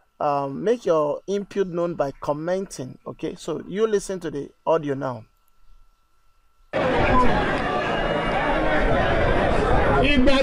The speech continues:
Speaker 2: tí Dẹ́mọ́lá Sẹ́ríkì ọba nígboro àtàrẹ, tèmi pẹ̀lú, eh, Olúrẹ̀mí ya fọ́tò Miranda Valentine.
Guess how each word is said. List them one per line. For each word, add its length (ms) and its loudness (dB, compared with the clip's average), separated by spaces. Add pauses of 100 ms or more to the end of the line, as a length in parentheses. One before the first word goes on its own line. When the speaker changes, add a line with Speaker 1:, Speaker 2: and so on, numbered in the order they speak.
Speaker 2:
tí 540 6 (960)
Dẹ́mọ́lá 560 6
Sẹ́ríkì 580 6 (220)
ọba 240 4
nígboro 500 4
àtàrẹ, 720 4 (1000)
tèmi 300 6
pẹ̀lú, 680 6 (1080)
eh, 600 4 (1160)
Olúrẹ̀mí 840 4
ya 140 4
fọ́tò 680 4 (520)
Miranda 880 4
Valentine. 880 2